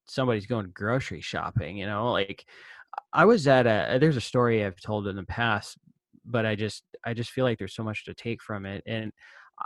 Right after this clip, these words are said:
I, I was, uh, at a gas station really early in the morning one time. I was going scouting for black bears here,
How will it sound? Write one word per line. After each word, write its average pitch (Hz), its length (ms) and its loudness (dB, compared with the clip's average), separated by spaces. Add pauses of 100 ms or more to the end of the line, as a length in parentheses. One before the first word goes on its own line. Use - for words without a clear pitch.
(300)
I, 147 60 8
I 160 40 4
was, 160 180 2
uh, 117 340 4
at 123 160 0
a 110 60 -4
gas 113 440 -2
station 104 380 -6
really 117 300 -2
early 113 260 0
in 104 60 -4
the 101 80 -6
morning 101 340 -6
one 98 200 -6
time. 98 520 -6 (140)
I 110 60 -6
was 104 180 -8
going 117 220 -2
scouting 107 420 -2
for 92 100 -18
black 98 340 -4
bears 98 220 -6
here, 98 360 -8